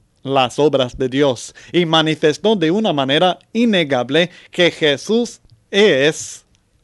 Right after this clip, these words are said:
la luz del mundo, la fuente de luz y vista para toda la humanidad.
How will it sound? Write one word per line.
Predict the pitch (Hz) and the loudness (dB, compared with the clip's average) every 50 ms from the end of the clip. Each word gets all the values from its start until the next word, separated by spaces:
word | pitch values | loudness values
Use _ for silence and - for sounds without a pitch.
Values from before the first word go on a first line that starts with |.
| _ _ | _ _
la | - 135 135 131 123 120 | -8 -2 0 0 0 0
luz | 117 135 160 180 165 - - | 0 2 0 0 0 -2 -2
del | 160 160 160 160 | 0 0 0 0
mundo, | 160 156 143 127 120 113 127 123 120 113 _ - - - - | -2 -4 -4 -6 -4 -4 -2 -4 -4 -6 _ -20 -20 -12 -4
la | 147 151 147 139 131 127 | -2 0 2 2 0 0
fuente | - - 185 208 202 190 175 - - 165 156 139 139 - _ _ _ - | -2 -2 -2 -2 -2 -2 -6 -4 -2 -2 -2 -2 -2 -12 _ _ _ -14
de | 143 131 139 135 | -4 -2 -2 -2
luz | 127 131 160 196 214 202 - - - - _ _ _ _ _ _ _ _ _ _ _ - | 2 4 4 4 4 2 -4 -20 -20 -20 _ _ _ _ _ _ _ _ _ _ _ -4
y | 147 151 143 131 | -2 0 0 0
vista | 123 147 160 151 - - - 151 143 135 123 - _ _ _ _ _ _ _ | 0 -2 -2 -2 -6 -8 -2 0 0 0 0 -4 _ _ _ _ _ _ _
para | - 123 135 139 139 135 | -8 -4 -2 0 0 0
toda | - - - 170 165 156 147 | -2 -2 0 0 2 2 2
la | 139 135 131 | 2 2 0
humanidad. | 131 123 123 123 123 127 123 127 123 123 123 113 113 110 | 0 -4 -6 -8 -6 -6 -4 -4 -2 -2 -4 -6 -10 -18